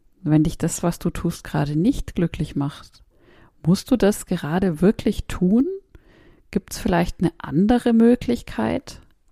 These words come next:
Und wenn du sagst, „Ja, gut, das muss halt gemacht werden“, was könnte denn die Situation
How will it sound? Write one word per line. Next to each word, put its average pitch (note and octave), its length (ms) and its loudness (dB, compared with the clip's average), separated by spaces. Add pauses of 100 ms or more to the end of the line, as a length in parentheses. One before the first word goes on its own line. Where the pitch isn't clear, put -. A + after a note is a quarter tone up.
(1040)
Und F3 400 4 (1040)
wenn E3 240 2
du F3+ 80 2
sagst, - 420 -4
„Ja, E3 400 2
gut, A3 280 -4
das - 220 -6
muss F3+ 240 -2
halt F3 180 0
gemacht E3 500 0
werden“, F#3+ 480 2 (1160)
was F3 400 -2
könnte G#3 460 0
denn F3+ 380 0
die E3+ 100 -4
Situation E3+ 1000 0